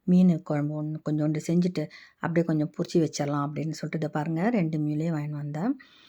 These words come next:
இ-, இது வந்து நான் இங்க வந்து பிரான்ஸ்ல வந்து முளை சொல்லுவாங்க. அ, எனக்கு தெரியல நம்ம ஊர்ல என்ன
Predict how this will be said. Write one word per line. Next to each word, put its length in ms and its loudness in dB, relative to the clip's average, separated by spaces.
இ-, 160 4
இது 160 2
வந்து 200 6
நான் 140 6
இங்க 160 6
வந்து 220 6
பிரான்ஸ்ல 320 -2
வந்து 220 4
முளை 300 6
சொல்லுவாங்க. 460 -2
அ, 80 2
எனக்கு 280 2
தெரியல 400 4
நம்ம 260 0
ஊர்ல 200 -2
என்ன 180 -2